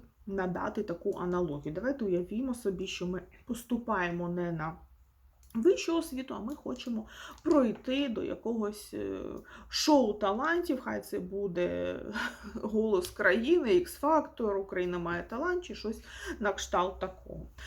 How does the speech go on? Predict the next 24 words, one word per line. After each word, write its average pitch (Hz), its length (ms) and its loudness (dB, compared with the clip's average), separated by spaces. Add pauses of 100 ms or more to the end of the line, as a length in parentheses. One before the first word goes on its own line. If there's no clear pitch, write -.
(140)
Якщо 415 240 2
ми 370 60 4
говоримо 285 400 4
про 262 200 2
першу 220 360 2
категорію 196 560 -4
причин, 349 600 -2
це 269 300 0
от 233 220 -2
саме 254 340 -4
недотримання 233 720 0
формальних 214 640 -2
процедур. 214 640 -6
Може 311 260 2
бути 214 260 0
таке, 349 340 0
що 262 180 -4
ми 240 180 2
записалися 226 1000 -4
на 190 340 -2
перший, - 640 -2 (560)
е, 185 40 -6
на, 190 640 0 (100)
е, 104 280 -4